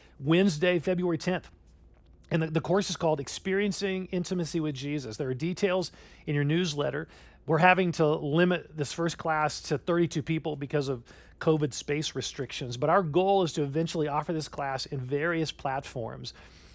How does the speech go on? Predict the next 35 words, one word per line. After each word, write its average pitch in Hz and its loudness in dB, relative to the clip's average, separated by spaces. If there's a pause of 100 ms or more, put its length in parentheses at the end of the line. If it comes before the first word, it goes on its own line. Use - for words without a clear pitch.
(140)
including 143 0
online. 131 -2 (800)
This 202 6
All 233 6
Things 277 0
with 214 0
Christ 190 -2 (480)
heartbeat 156 2
is 135 0
why 160 2
in 170 2
our 160 4
worship 208 0
services 127 -6
we 131 -4
give 151 0
space - -6 (220)
for 175 -2
response. - -4 (520)
We 151 -2
give 147 -2
room 180 2
for 185 -6
prayer 196 -4
after 156 -6
a 165 -2
message, 160 -6
room 143 0
for 175 -8
prayer, 185 -2
room 139 -2
for 175 -4
biblical 170 -2
imaging, 165 -4
room 160 -2